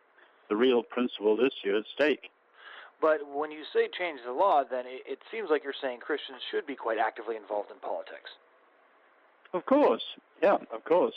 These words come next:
Speaker 1: But in culture, right across the board, including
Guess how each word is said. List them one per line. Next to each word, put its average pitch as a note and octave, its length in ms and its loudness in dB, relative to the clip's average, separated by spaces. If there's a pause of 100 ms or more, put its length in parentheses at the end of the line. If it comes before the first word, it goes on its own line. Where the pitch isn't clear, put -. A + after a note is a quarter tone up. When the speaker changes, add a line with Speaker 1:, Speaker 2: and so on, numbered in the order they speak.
(120)
Speaker 1:
But B2 120 4
in A#2+ 180 2
culture, C3 480 2 (360)
right C3 240 4
across A#2 320 0
the A#2 60 -8
board, C3 440 4
including C3 760 0